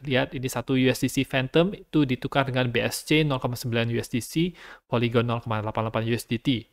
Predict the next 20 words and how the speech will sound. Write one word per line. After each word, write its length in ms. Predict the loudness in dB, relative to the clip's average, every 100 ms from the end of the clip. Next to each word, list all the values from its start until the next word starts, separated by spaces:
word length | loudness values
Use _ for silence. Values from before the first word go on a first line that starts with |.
| _ _ _ _
Jadi 400 | -4 0 2 2
ketika 520 | 0 -2 -4 0 2 2
kita 480 | 0 -2 2 2
melakukan 760 | 2 -2 -2 -4 2 4 4 2 -6 _ _ _ _ _
transaksi 640 | 0 0 2 0 0 2 2 6
di 160 | 4
berbagai 400 | 4 2 2 2
pro-, 320 | 0 -6 -8 -10
protokol 400 | -2 -2 2 0
DeFi 320 | 2 2 2
tersebut, 400 | 0 -2 -2 0
kita 240 | 0 0 -2
juga 160 | -2
harus 320 | -2 -2 -4 -6
berhati-hati. 640 | -6 -4 -2 -4 -2 -2
Kalau 240 | 0 -2
misalnya 240 | 0 -2 -2
kita 240 | 0 -2
provide 400 | 0 0 2 0
liquidity 800 | 0 0 0 0 -2 2 0 0